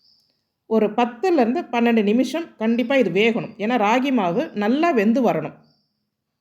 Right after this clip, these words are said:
ஒரு பத்து நிமிஷம் போல நான் அவிச்சு எடுத்துட்டேன். இப்ப பாருங்க, அந்த இலையெல்லாம் எப்படி ஆட்டோமேட்டிக்கா வருது, கொஞ்சம் கூட ஒட்டாது. அதே மாதிரி ரொம்ப சாஃப்டா இருக்கும். நீங்க கத்தி வச்சு விட்டு பார்த்தீங்கன்னா, அதுல ஒட்டாம வரணும். அவ்வளோதான்.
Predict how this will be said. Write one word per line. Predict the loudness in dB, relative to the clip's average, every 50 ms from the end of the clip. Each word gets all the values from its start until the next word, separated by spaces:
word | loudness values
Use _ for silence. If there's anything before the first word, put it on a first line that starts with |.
| _ _ _ _ _ _ _ _ _ _ -6
ஒரு | -4 -2 0
பத்து | 0 0 2 2 2
நிமிஷம் | 2 2 0 0 -2 -4 -2
போல | 0 0 0 0
நான் | 0 0 0
அவிச்சு | 0 0 0 0 -2
எடுத்துட்டேன். | -2 -2 -4 -8 -8 -10 -10 -8
இப்ப | -8 -8 -4 -2
பாருங்க, | 0 0 0 0 0 0
அந்த | 0 0 0 0
இலையெல்லாம் | 2 2 2 2 0 0 0 0 0 0 -2
எப்படி | -2 -4 -2 -2 0
ஆட்டோமேட்டிக்கா | 0 0 -2 -2 -4 -2 -2 -2 -2 -2 -2 -2 -2 0
வருது, | 0 0 0 -2 -2 -2
கொஞ்சம் | 0 0 0 0 0 0 0 0
கூட | 0 2 2 0
ஒட்டாது. | -2 -4 -4 -2 0 0 0 -2 -6 -12 -18 _ _ _ _ _ _ _ _ _ _ _ _ _ _ _ _ _ _ _ _ _ _ _ _ _ _ _ _ _ _ _ _ _ _ _ _ _ _ _ _ _ _ _ _ _ _ _ _ _ _ _ _ _ _ _ _ _ _ _ _ _ _ 0
அதே | 4 4 4 4 2
மாதிரி | 0 -2 -2 0 0
ரொம்ப | 0 0 0 0 0 0 0 0
சாஃப்டா | 0 0 0 0 0 -2 -2 -2
இருக்கும். | 0 -2 -4 -8 -8 -6
நீங்க | -4 -2 -2 -2
கத்தி | -2 -4 -6 -6 -4 -2
வச்சு | -2 -2 -2 -2 -2
விட்டு | -2 -2 -2 -2 -2
பார்த்தீங்கன்னா, | -2 -2 -2 -2 -2 -2 -2 -2 -2 -2 0
அதுல | 0 0 0 0 0
ஒட்டாம | -2 -2 -2 0 0 0 0 0
வரணும். | 0 0 -2 -2 -4 -8 -12 -18 _ _ _
அவ்வளோதான். | -6 -6 -4 -2 -2 -2 -4 -4